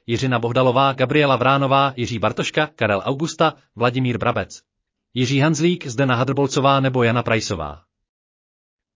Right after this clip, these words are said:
Natáčelo se na Petřinách v Praze a celé řadě dalších míst, namátkou v Liberci, Tanvaldu, ve Vysokém nad Jízerou a na Benecku.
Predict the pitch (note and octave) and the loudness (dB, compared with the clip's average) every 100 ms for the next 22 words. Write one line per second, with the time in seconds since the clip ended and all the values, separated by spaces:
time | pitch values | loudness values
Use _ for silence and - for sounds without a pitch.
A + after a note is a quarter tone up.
0 | _ G#2+ A2 C3 - D3+ C#3+ C3 B2+ B2+ | _ -2 2 2 4 2 2 0 0 -2
1 | C#3+ C3 A2+ - A#2+ A2+ B2 G#2+ - B2+ | 0 0 0 0 0 0 -2 -4 -2 0
2 | A#2 G#2+ G2+ G2+ F#2 F#2 G2 C3+ - - | 0 -2 0 -2 -2 -8 -6 -4 -6 -12
3 | _ A2+ A#2+ C3 - F#2+ G#2 E3+ E3+ E3 | _ -2 0 0 -2 -4 0 0 0 -2
4 | D#3+ _ A#2 A2 A#2+ A2+ C3+ - - A#2+ | -4 _ -2 0 0 0 -4 -6 -6 -2
5 | A#2+ - - D3 C3+ C3 B2+ C#3 C#3+ C#3+ | -2 -2 0 0 0 -2 -2 0 0 0
6 | A#2+ A#2 B2 G#2+ F2+ - | -2 -2 -2 -2 -4 -12